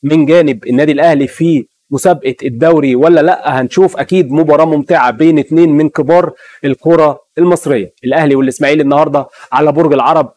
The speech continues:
في تمام السابعه. بنشكر حضراتكم على المتابعه، واستنونا وتغطيه خاصه لقمه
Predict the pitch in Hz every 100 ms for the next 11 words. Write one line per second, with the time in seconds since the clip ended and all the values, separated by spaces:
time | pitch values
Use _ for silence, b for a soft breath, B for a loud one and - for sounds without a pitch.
0 | _ 160 147 139 151 131 - 123 156 160
1 | 131 143 151 135 139 160 160 143 160 147
2 | 143 185 175 165 - 160 175 156 160 160
3 | - 165 151 - 156 - 143 _ _ -
4 | 123 - 170 160